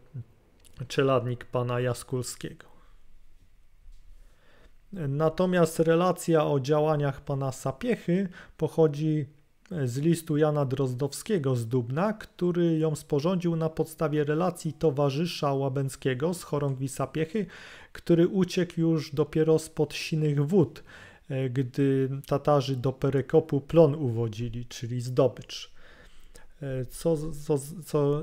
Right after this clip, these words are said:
ciekawe, Sine Wody są tutaj i, e, w tym miejscu Tatarzy znaleźli się, gdy wracali razem z Hanem,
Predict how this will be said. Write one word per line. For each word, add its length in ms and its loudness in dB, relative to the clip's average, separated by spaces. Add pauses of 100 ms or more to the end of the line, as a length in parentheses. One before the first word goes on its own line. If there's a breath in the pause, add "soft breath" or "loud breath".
(100)
ciekawe, 600 0
Sine 380 -2
Wody 360 0 (100)
są 280 -2
tutaj 580 0 (960)
i, 320 -2 (400)
e, 40 -4
w 120 -12
tym 240 2
miejscu 500 0
Tatarzy 500 0
znaleźli 720 -2
się, 380 -2 (340 loud breath)
gdy 240 0
wracali 580 2
razem 340 0
z 100 -8
Hanem, 460 2